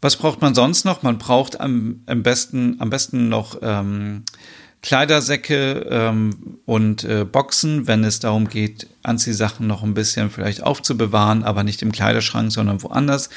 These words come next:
auf dem Dachboden, im Keller oder in irgendwelchen Lagerräumen oder im Arbeitszimmer <laughs> oder sonst wo, wo man das vielleicht noch unterbringen kann. Und man braucht Müllsäcke, damit man eben Sachen wegwerfen kann, die man überhaupt nicht mehr braucht.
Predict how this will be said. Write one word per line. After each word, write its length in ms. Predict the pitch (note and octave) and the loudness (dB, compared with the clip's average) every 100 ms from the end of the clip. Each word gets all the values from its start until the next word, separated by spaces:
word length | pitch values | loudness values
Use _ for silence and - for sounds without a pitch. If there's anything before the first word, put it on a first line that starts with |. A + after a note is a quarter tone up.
| - - _ | -18 -20 _
auf 240 | B2 B2 - | -2 -2 0
dem 460 | B2+ A2 G#2+ G#2+ | 2 4 2 2
Dachboden, 640 | A2+ G#2 - A2 G#2 G#2 | -2 -4 -4 2 4 4
im 180 | G#2 G2+ | 2 -2
Keller 500 | - A2+ G#2+ G#2 G#2 | -2 0 4 4 2
oder 160 | G#2 G#2 | 2 0
in 380 | G#2 - - - | -2 -6 -8 -4
irgendwelchen 640 | A2 G#2+ G#2+ - G#2+ G2 - - - | 0 2 2 0 -2 -2 -8 -20 -8
Lagerräumen 960 | A2+ G2+ A#2 B2+ A#2 G#2 A2 A2 A2 A2 | 0 2 4 4 2 4 4 6 4 4
oder 280 | G#2 G#2 G#2+ | 2 2 0
im 100 | G#2 | -2
Arbeitszimmer 680 | - - A#2+ - B2+ A2 A2 | -2 0 0 -2 -2 0 2
<laughs> 120 | A2 | 2
oder 160 | A#2 | 0
sonst 340 | G2+ G#2+ A#2+ - | 0 0 -2 -2
wo, 80 | A#2+ | -2
wo 80 | |
man 160 | A2 G#2+ | 2 2
das 140 | G#2+ | 0
vielleicht 260 | - A2 G#2+ | 0 -2 -2
noch 140 | G#2+ | -4
unterbringen 540 | G#2 C3+ C#3+ - G#2 G2+ | -4 -2 -2 0 2 2
kann. 340 | G#2 A#2 - - - - - - | 0 0 -2 -8 -20 -20 -20 0
Und 280 | B2+ D3 - | 2 4 4
man 120 | C#3 | 2
braucht 520 | A#2+ A#2+ A2 A2 - - _ _ - | 2 4 4 2 -6 -16 _ _ -2
Müllsäcke, 680 | G#2+ A2+ G2+ A2 A2 G2+ | 2 4 4 2 2 2
damit 320 | G2 G2+ G2 - | 2 0 -2 -2
man 240 | G2+ G#2 | -2 -2
eben 440 | G#2+ G2 G2+ G#2 - - - | -2 0 0 -2 -6 -20 -10
Sachen 420 | - G#2+ - A2+ | -2 0 2 2
wegwerfen 540 | G2+ - G2+ G#2 G#2 F#2 | 2 2 0 0 0 -2
kann, 400 | - F#2+ F#2+ - | -2 -2 -2 0
die 100 | G#2 | 2
man 160 | G#2 | 2
überhaupt 520 | G#2+ G#2 F#2+ G#2 - | 2 0 0 -4 -4
nicht 180 | - - | -8 -4
mehr 100 | - | -2
braucht. 480 | - - - - | -2 -8 -10 -14